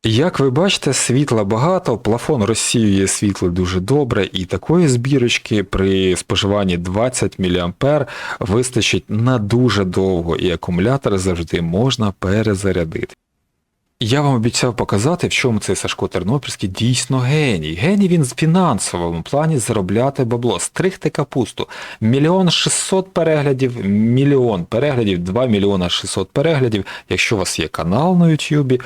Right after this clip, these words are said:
україномовний, наприклад, і ви можете подивитись аналітику, то ви знаєте, скільки він бабло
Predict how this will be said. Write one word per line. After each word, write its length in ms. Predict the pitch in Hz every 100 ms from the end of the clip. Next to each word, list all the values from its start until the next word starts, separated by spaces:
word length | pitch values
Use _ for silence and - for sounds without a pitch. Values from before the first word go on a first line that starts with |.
| -
україномовний, 960 | - - 120 117 110 110 107 110 101 98
наприклад, 640 | 98 95 98 98 92 82 -
і 80 | 95
ви 120 | 98
можете 340 | 95 95 -
подивитись 540 | - 87 85 80 - -
аналітику, 920 | 131 170 170 160 156 147 143 - 113 - - - -
то 120 | -
ви 220 | 117 143 131
знаєте, 440 | 143 202 185 151
скільки 460 | - - 156 151 120
він 200 | 104 95
бабло 540 | 90 92 104 147 165